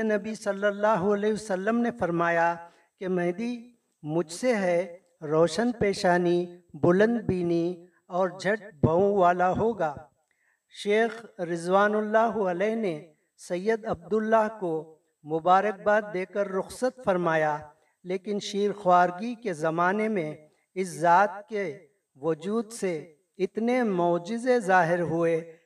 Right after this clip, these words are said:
کہ عارفین نے یقین سے کہا کہ اس طفل میں بڑا راز ہے، بلکہ بہت سے لوگ اس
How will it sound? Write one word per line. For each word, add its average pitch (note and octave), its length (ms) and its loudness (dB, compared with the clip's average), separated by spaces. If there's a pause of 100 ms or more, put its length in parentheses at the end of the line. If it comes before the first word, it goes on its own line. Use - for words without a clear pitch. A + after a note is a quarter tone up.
(120)
کہ F3+ 100 -12
عارفین F#3 720 -2
نے G#3 80 0
یقین G#3+ 540 -2
سے A3 200 -6
کہا D#3+ 400 -2 (440)
کہ F#3+ 160 -2
اس F#3+ 140 -6 (100)
طفل A#3 340 -4
میں G#3 240 2 (400)
بڑا E3 440 2
راز F#3 420 4
ہے، D3+ 180 -4 (400)
بلکہ F3+ 440 -4
بہت E3 300 0
سے A3 180 -2
لوگ G3+ 420 0 (380)
اس F#3+ 180 -10